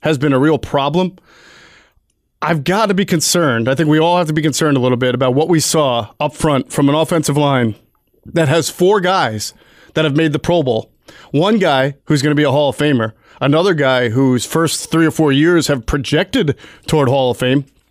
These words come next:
if he keeps it up, and then obviously one of the most athletic centers in the game in Jason Kelce. When you see these guys getting beat,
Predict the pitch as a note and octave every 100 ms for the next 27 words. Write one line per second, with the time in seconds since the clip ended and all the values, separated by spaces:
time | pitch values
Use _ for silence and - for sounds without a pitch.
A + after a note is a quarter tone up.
0 | _ - - - C#3+ C3+ D#3+ - D3 D3
1 | E3+ - - - - D3 C#3+ D3+ D#3+ C#3+
2 | D#3 D3 C#3+ C#3 D3 C#3+ B2+ D3 C#3 -
3 | D3 C3+ B2 G#2+ C#3+ B2+ C3 C#3 A#2+ -
4 | B2+ C3 C3 A#2+ C#3 C#3 - B2 G#2+ -
5 | - - - - C#3 C3+ E3 F3 A3 -
6 | G3 F3 E3+ C#3+ D3+ C#3 C#3+ C#3 B2+ D3
7 | B2+ -